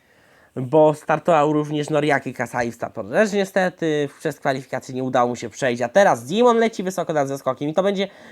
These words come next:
wynosi, że niezbyt daleki skok, nie jak Jewchen Marusiek, ale podobnie. Znaczy krócej, w słabszych warunkach, dwieście dwadzieścia dwa i pół metra, cztery punkty odjęte.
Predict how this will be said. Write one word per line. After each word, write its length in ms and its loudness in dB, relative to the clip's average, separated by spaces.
wynosi, 480 0
że 120 2
niezbyt 360 2
daleki 300 0
skok, 240 -2
nie 60 2
jak 160 4
Jewchen 240 -2
Marusiek, 380 0
ale 260 2
podobnie. 640 2
Znaczy 280 -4
krócej, 560 2
w 40 -18
słabszych 340 -2
warunkach, 340 0
dwieście 220 -8
dwadzieścia 260 -2
dwa 140 2
i 60 0
pół 140 0
metra, 280 -2
cztery 240 -6
punkty 240 -4
odjęte. 480 0